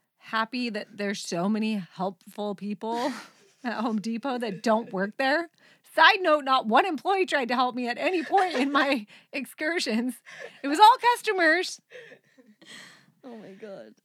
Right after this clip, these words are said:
Speaker 1: Uh, anyway, so that's what happened today. Phoenix was like, "Mommy, who was that guy?" <laughs> I'm like,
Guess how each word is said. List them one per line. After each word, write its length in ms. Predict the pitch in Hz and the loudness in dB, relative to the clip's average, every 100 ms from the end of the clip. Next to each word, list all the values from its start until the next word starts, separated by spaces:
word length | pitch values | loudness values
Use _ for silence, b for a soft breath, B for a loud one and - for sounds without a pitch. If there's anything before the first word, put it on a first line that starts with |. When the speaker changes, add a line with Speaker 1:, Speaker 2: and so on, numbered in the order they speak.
| - | -18
Speaker 1:
Uh, 680 | 269 254 233 214 220 233 233 214 _ _ - | -14 -12 -10 -12 -14 -16 -18 -20 _ _ -18
anyway, 480 | 226 220 - 71 202 _ _ _ _ _ _ _ | -16 -16 -16 -16 -18 _ _ _ _ _ _ _
so 240 | - - 180 | -16 -14 -12
that's 220 | 190 202 | -12 -12
what 100 | - | -12
happened 260 | 165 208 170 | -12 -14 -18
today. 420 | - - - 170 _ _ _ _ _ _ - 208 | -18 -18 -18 -20 _ _ _ _ _ _ -16 -8
Phoenix 340 | 240 233 226 | -6 -6 -8
was 200 | 233 233 | -10 -8
like, 400 | 226 202 185 - _ _ _ b b b 247 | -6 -6 -10 -14 _ _ _ b b b -8
"Mommy, 180 | 285 | -4
who 100 | 262 | -6
was 200 | 269 285 | -6 -10
that 180 | - - | -12 -12
guy?" 260 | - - 170 - 247 254 233 | -10 -12 -12 -8 -8 -8 -10
<laughs> 400 | 233 240 214 - | -16 -20 -20 -10
I'm 180 | 208 233 | -6 -4
like, 340 | 233 214 - | -4 -4 -8